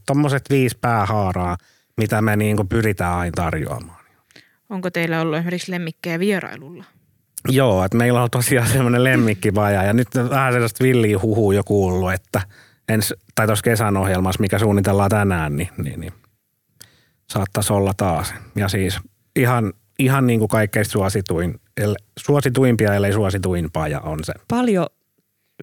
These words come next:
Speaker 3: yhdessä ryhmässä noin, siis mikä se kävijämäärä on sit niissä ryhmien sisällä?
Speaker 1: Joo,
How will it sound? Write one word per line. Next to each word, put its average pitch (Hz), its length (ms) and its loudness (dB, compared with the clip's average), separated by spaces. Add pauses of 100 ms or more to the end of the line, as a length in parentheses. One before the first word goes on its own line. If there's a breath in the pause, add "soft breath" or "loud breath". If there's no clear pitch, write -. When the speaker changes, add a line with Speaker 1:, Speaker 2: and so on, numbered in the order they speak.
(140)
Speaker 3:
yhdessä 180 400 0
ryhmässä 196 460 -2
noin, 226 380 0
siis 214 220 -6 (160)
mikä 220 180 -4
se 202 80 -4
kävijämäärä 156 580 -2
on 160 80 -4
sit - 180 -6
niissä 180 320 -4
ryhmien 190 280 0
sisällä? 190 340 -4 (240)
Speaker 1:
Joo, 107 320 4